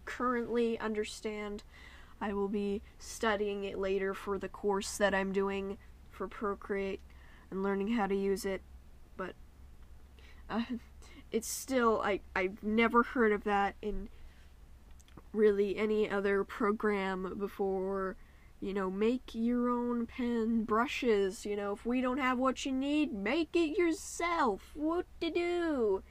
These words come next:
you know, and everything, and I find that just so cool that you can make your own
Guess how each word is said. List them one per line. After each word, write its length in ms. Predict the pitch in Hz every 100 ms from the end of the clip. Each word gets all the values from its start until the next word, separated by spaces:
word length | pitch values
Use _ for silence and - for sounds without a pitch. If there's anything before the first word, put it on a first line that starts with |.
| - - - - -
you 160 | 208 214
know, 400 | 196 196 202 196
and 180 | 202 202
everything, 640 | 190 196 220 202 196 190 185 -
and 200 | 202 196
I 100 | 202
find 260 | - 226 196
that 140 | 185
just 220 | 240 214
so 240 | - 226 220
cool 580 | - 208 196 190 190 - - - -
that 160 | 233
you 60 | 180
can 200 | - 196
make 220 | 208 214
your 180 | 214 196
own 440 | 190 185 185 190